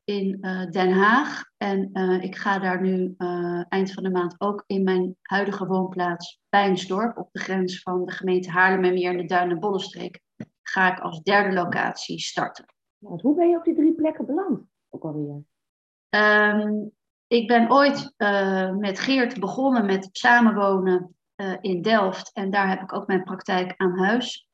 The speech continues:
Speaker 1: gehad en ook mijn eerste stiefmoedercafé opgericht aan mijn eettafel. Eh, maar inmiddels hebben wij, eh, ook vanwege de privéomstandigheden, eh, hebben wij,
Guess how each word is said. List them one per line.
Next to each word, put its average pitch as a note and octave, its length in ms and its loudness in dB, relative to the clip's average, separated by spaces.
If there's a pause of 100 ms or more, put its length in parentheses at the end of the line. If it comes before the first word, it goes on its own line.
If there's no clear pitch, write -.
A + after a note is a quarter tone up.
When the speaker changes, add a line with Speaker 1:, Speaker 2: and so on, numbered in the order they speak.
Speaker 1:
gehad G#3 480 0
en G#3 220 -2
ook G3+ 200 0
mijn F#3+ 160 2
eerste G3 280 -6
stiefmoedercafé B3 840 -2
opgericht A3 640 -2
aan G3+ 180 4
mijn F#3+ 260 4
eettafel. C#4 880 2 (540)
Eh, G3+ 200 -4
maar G3+ 180 0
inmiddels A#3 400 0
hebben G3+ 260 -4
wij, F#3 400 0
eh, F3+ 160 -2
ook A3+ 220 0
vanwege F3+ 420 -4
de E3+ 280 -8
privéomstandigheden, F3 1600 -8
eh, F3 140 -16
hebben F#3+ 260 -8
wij, F3 300 -6